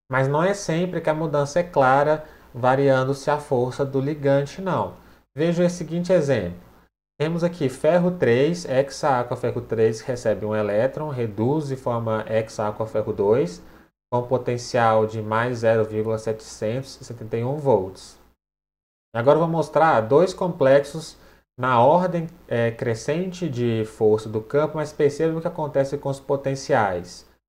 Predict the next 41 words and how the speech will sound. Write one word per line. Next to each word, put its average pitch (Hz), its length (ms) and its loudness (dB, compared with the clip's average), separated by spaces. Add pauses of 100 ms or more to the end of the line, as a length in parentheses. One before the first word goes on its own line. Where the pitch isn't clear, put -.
(300)
Primeiro 147 420 2
com 175 120 -2
a 123 240 2
fenantrolina 123 800 -2
e 196 40 -2
agora 165 340 0
com 156 440 -4
o 143 160 4
ligante 139 440 -2
cianido. 131 720 -4 (1400)
Com 170 100 6
a 233 120 2
fenantrolina, 151 1200 0 (140)
o 151 100 -2
potencial 180 640 2
ficou 202 280 2
maior 220 460 4
do 214 120 0
que 208 100 0
a 202 40 2
da 190 140 4
água. 131 600 2 (340)
E 165 100 -4
já 139 220 4
com 139 200 2
o 117 60 -2
cianido, 135 680 0
que 131 120 -8
tem 123 100 -8
o 120 60 -4
liga-, 117 500 -4
que - 80 -10
a 110 80 -2
força 107 300 -4
do 110 80 -8
ligante 104 460 -6
maior 107 360 0
do 107 80 -4
que 107 120 -4
a 104 60 0
fenantrolina, 110 880 -4